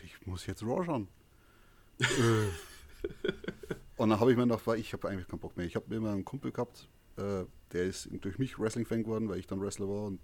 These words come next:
Speaker 1: der kam dann immer mit. Und für jemanden, der erst seit ein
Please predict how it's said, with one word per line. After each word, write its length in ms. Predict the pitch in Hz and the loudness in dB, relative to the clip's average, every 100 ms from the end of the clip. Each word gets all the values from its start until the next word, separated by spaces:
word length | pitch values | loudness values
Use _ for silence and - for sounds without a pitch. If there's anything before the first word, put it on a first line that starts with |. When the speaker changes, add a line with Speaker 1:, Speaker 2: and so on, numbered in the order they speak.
| - | -10
Speaker 1:
der 80 | - | -8
kam 180 | - | -4
dann 120 | 92 87 | -2 0
immer 80 | |
mit. 200 | 95 131 - - - - - - - - - - - - - - - - - - - - - - - - | -2 -4 -8 -16 -18 -20 -20 -20 -20 -20 -20 -20 -20 -16 -14 -14 -16 -18 -20 -20 -20 -20 -20 -20 -16 -2
Und 200 | 120 - | -2 -2
für 180 | - - | -6 2
jemanden, 240 | 110 127 117 | 4 4 4
der 120 | 107 | 4
erst 180 | 101 - | 4 4
seit 200 | 98 - | 2 2
ein 280 | 101 123 | 0 0